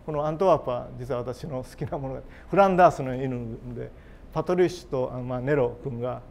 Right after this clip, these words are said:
投資しちゃうところで、そしてこの神にこう召されるというところなんですけど、まあ、こういう金ナノ粒子が、まあ、それを見守ってるたのかなということでございます。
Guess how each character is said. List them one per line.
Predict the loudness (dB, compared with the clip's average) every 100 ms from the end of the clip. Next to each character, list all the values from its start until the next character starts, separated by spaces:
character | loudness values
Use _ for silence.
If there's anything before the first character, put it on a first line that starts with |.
| -20 -20 -20 -8
投 | 4 4
資 | 4 -2
し | 4
ち |
ゃ | 4
う | 4
と |
こ | -4
ろ | -8
で、 | -10 -14 -8
そ | -6
し | -2
て | -2
こ | -2 -6
の |
神 | -6 0 0 2
に | -2 -6 -10 -16
こ | -12 -12 -6
う |
召 | -4
さ | 2
れ | 4
る | 4
と | 0
い |
う | -8
と | -8
こ | -8
ろ | -10
な | -12
ん | -14
で | -16
す |
け | -18
ど、 | -20 -20 -20 -12
ま | -6 -6
あ、 |
こ | 0
う | 0
い | 0
う | -2 -4
金 | -4 2
ナ | 4
ノ | 4
粒 | 4 4
子 | 6
が、 | 6 6
ま | 0
あ、 | -8
そ | -8
れ | -6
を | -6
見 | -8 -4
守 | -2 -2
っ |
て | -2
る | -4 -4 -12 -20 -20 -14
た | -12
の | -10
か | -10 -4
な | -4
と | -4 -14 -12 -6 -6 -6 -8 -8
い |
う | -10
こ | -12
と | -8
で | -4
ご | -4
ざ |
い |
ま |
す。 | -6